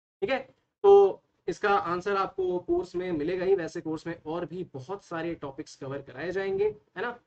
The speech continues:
एक हम इस बार एक foundation course भी ला रहे हैं जहाँ पे एक bridging किया जाएगा। Basically होता है कि बायोलॉजी के जो students होते हैं उनको थोड़ी सी दिक्कत होती है chemistry समझने में, तो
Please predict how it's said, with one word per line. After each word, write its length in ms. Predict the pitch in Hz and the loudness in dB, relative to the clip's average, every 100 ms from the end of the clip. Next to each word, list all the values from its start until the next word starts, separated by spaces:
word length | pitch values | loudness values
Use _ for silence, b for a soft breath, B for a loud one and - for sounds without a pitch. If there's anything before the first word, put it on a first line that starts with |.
| _ | _
एक 220 | 175 175 175 - | -4 -4 -10 -10
हम 140 | 165 180 | -6 -6
इस 160 | 147 | -6
बार 160 | 170 170 | -6 -4
एक 140 | 165 - | -6 -8
foundation 600 | 170 196 240 247 247 226 - - | -6 -4 -6 -8 -8 -8 -10 0
course 220 | 359 - | 0 0
भी 80 | - | -2
ला 140 | 156 147 | -2 -4
रहे 100 | 190 | -6
हैं 80 | 170 | -6
जहाँ 220 | 156 165 | -6 -4
पे 180 | 180 180 | -4 -4
एक 160 | - 151 127 | -6 -12 -2
bridging 360 | 196 214 262 233 | 0 0 -2 -6
किया 200 | 202 180 | -4 -4
जाएगा। 240 | 165 185 | -2 -2
Basically 380 | 427 403 415 427 403 _ - | -2 0 0 -2 -4 _ -8
होता 200 | 381 208 | -4 -2
है 140 | 190 | -4
कि 140 | 196 190 | -4 -4
बायोलॉजी 360 | 156 160 160 | -2 -4 -4
के 100 | 180 | -4
जो 100 | 175 | -6
students 380 | - 165 175 165 | -6 -6 -6 -6
होते 160 | 170 180 | -6 -6
हैं 60 | |
उनको 380 | 349 - 370 359 _ _ 294 | -4 -2 -2 -4 _ _ -8
थोड़ी 140 | 277 | -8
सी 120 | - | -4
दिक्कत 320 | 185 - 262 | -4 -2 -2
होती 200 | 175 156 | -4 -6
है 120 | 135 127 | -10 -8
chemistry 280 | 143 147 156 | -8 -8 -8
समझने 300 | 143 139 127 | -8 -8 -10
में, 80 | - _ _ | -14 _ _
तो 280 | 320 247 - | -4 -4 -8